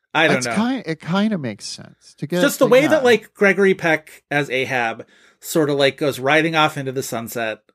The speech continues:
Speaker 1: down into the deep on the back of Moby Dick. I'm like, "Oh, okay, I get it. Yukon Cornelius and the Bumble. Okay, all right, understand now. Yeah, I can
Speaker 2: My
Speaker 1: process
Speaker 2: f-
Speaker 1: culture."
Speaker 2: My favorite thing about, my, my favorite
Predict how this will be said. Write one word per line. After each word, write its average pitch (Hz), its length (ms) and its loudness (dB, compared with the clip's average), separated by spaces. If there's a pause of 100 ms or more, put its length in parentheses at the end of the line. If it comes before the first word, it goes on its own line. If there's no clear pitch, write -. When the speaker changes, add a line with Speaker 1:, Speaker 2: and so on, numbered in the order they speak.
Speaker 1:
down 120 580 -4
into 127 240 -10
the 123 80 -8
deep 113 400 -12 (100)
on 120 260 -8
the 117 80 -8
back 117 380 0
of 120 180 -10
Moby 120 240 -10
Dick. 110 260 -4
I'm 147 100 -2
like, 165 220 2
"Oh, 233 380 6
okay, 139 300 4
I 156 120 4
get 123 200 2
it. 117 120 -2
Yukon 135 300 -4
Cornelius 131 520 0
and 131 140 -8
the 120 40 -6
Bumble. 113 340 -4
Okay, 107 320 -4 (120)
all 110 60 -6
right, 95 160 -8 (100)
understand - 440 -12
now. - 100 -10 (180)
Yeah, - 100 -10 (640)
I 120 120 0
can 123 140 -4
Speaker 2:
My - 40 -4
Speaker 1:
process 135 440 2
Speaker 2:
f- - 60 -12
Speaker 1:
culture." - 440 -8 (640)
Speaker 2:
My 143 200 4
favorite 180 580 0
thing 110 300 -6
about, 92 420 -4 (280)
my, 117 220 -2
my 113 180 -4
favorite 135 300 0